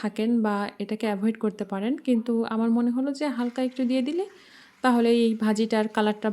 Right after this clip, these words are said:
ভালো হবে। এ পর্যায়ে এর মধ্যে কাঁচামরিচ অ্যাড করে দিচ্ছি। এটা একটু পরে দিয়ে দিলাম, এতে করে কাঁচামরিচের সবুজ রঙটা ঠিক থাকবে,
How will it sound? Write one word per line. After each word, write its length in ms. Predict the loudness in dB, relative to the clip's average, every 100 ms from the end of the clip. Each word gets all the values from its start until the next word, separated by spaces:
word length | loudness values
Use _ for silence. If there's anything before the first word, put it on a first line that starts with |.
| -2
ভালো 220 | -2 0 -2
হবে। 260 | -4 -2 -2 -4 -10 _ _ _ _ -20 _ _ _ _ _ _ _ _ _ _ -4 -4
এ 20 | 0
পর্যায়ে 300 | -2 2 0
এর 60 | 2
মধ্যে 180 | 0 0 0
কাঁচামরিচ 460 | 0 2 4 4 2
অ্যাড 120 | -2 -2
করে 120 | -2 -2
দিচ্ছি। 240 | -4 -8 -4
এটা 120 | 0 0
একটু 120 | -2 -4 0
পরে 160 | 2 4
দিয়ে 120 | 2 2
দিলাম, 200 | 0 -2 -2
এতে 140 | -2 -2
করে 140 | -2 -2 -4
কাঁচামরিচের 640 | -4 -2 0 0 0 -2 0
সবুজ 280 | -2 0 -2 -2
রঙটা 240 | -2 -4 -4
ঠিক 120 | -8 -6
থাকবে, 280 | -8 -4 -4